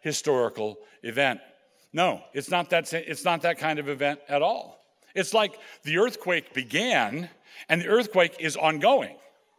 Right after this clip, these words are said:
The fire started, the fire was kindled, and the fire's burning right in front of you. And if you don't want to believe, you can shut your eyes, you can deny it, and, and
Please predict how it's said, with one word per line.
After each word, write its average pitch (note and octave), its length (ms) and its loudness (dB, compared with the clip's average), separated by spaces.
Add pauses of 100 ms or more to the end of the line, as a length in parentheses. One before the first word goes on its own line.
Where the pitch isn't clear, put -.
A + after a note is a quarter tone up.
(240)
The F3 80 2
fire A3 400 4
started, E3 520 2
the D3 60 -2
fire G#3 280 4
was D#3+ 160 -6
kindled, F3 420 -4 (280)
and F3+ 120 2
the F3 60 4
fire's A3+ 400 4
burning F3 480 2
right F#3 220 2
in E3+ 80 -8
front A#3+ 240 2
of D3+ 100 -4
you. G#2 140 -10 (640)
And G3+ 140 4
if D#3+ 140 0
you C4 120 2
don't A#3 280 2
want G#3 180 0
to D#3+ 80 -2
believe, E3 460 -2
you F#3 100 -6
can D#3+ 140 -4
shut A#3 340 2
your F3 160 4
eyes, A#2+ 400 -2
you F3+ 80 -6
can D3+ 180 -4
deny A3 380 0
it, A2 180 -4 (580)
and, F#3 320 0
and D#3 280 0